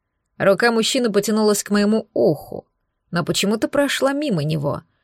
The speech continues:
нырнула под волосы и легла на мою шею.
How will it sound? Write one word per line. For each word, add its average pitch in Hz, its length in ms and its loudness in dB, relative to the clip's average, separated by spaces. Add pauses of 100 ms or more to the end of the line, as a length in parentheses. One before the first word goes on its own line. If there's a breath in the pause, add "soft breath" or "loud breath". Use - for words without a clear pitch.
(200)
нырнула 185 400 2
под 165 240 -2
волосы 196 640 -2 (460)
и 180 120 -2
легла 185 320 4
на 202 80 2
мою 226 220 0
шею. 120 480 -4